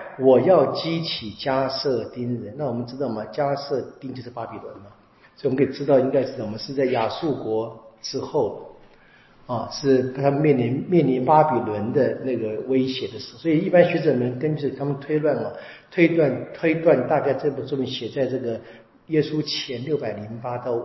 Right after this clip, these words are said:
五百九十八之间，啊，大概这个十年之间、就是，就是已经可能第一批放逐已经开始实现了，啊，就南国快灭亡，大概这个我们很难定断，不，这也并不重要。啊，他说这些，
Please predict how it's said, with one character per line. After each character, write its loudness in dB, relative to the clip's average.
五 -8
百 -2
九 -10
十 -14
八 -2
之 -12
间， -10
啊， -20
大 -2
概 -4
这 0
个 0
十 -4
年 -8
之 -18
间、 -18
就 -18
是， -8
就 -6
是 0
已 2
经 6
可 0
能 2
第 4
一 4
批 -2
放 2
逐 -2
已 -2
经 -4
开 -2
始 -8
实 -12
现 -12
了， -18
啊， -20
就 2
南 6
国 4
快 2
灭 6
亡， 0
大 2
概 2
这 0
个 6
我 2
们 2
很 -6
难 -4
定 -6
断， 0
不， -4
这 6
也 8
并 6
不 0
重 4
要。 6
啊， -10
他 2
说 6
这 6
些， 8